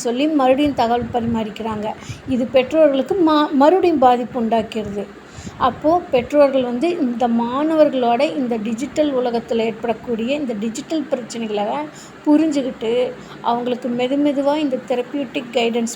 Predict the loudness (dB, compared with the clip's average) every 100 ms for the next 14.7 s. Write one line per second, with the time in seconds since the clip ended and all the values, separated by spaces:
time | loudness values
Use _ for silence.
0 | -6 -2 -2 -4 -6 -2 -2 2 0 0
1 | -4 -2 -2 -2 0 0 0 -4 -6 -14
2 | -6 0 0 0 -4 0 0 0 -4 -2
3 | -2 -2 -2 -2 -2 0 0 0 0 0
4 | -2 -2 0 0 0 0 0 -2 -2 -4
5 | -4 -4 -4 0 0 0 2 2 4 2
6 | 2 0 -2 -2 -2 -2 -4 -10 -16 -20
7 | -20 -20 -20 -20 -20 -20 -20 -20 -20 -20
8 | -20 0 4 6 4 4 4 4 0 -4
9 | 0 0 2 2 2 2 2 0 -2 2
10 | 4 4 4 4 4 2 0 -2 0 2
11 | 2 2 0 4 4 4 0 2 6 8
12 | 6 6 4 2 2 4 4 4 2 0
13 | 2 0 0 0 4 6 6 4 2 4
14 | 4 6 4 2 2 2 0